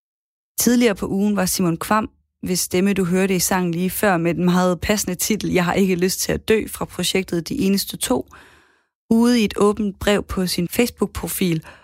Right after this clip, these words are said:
og råbe politikerne op i ønsket om at få dem til at tage musikbranchen alvorligt nu. Genåbningens fase fire, som skulle starte her i august, har været udset til at skulle være kulturinstitutionernes redning,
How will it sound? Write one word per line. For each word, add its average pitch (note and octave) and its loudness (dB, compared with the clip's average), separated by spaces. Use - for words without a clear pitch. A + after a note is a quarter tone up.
og F#3 2
råbe F3+ 2
politikerne F3+ 0
op F#3 0
i D#3+ -2
ønsket G3 0
om F#3 0
at - 0
få F3+ 0
dem F3+ 0
til G3+ 2
at F#3 2
tage F3 0
musikbranchen E3 -2
alvorligt D#3+ 0
nu. D#3 2
Genåbningens G#3 2
fase F3 -2
fire, A3+ 2
som - -4
skulle F3 -4
starte F#3+ 0
her G3+ -2
i F3 0
august, F#3+ -2
har - -2
været F3+ 4
udset A3 0
til - 2
at F#3 -2
skulle F3+ -2
være D#3+ 2
kulturinstitutionernes E3+ 0
redning, F#3 2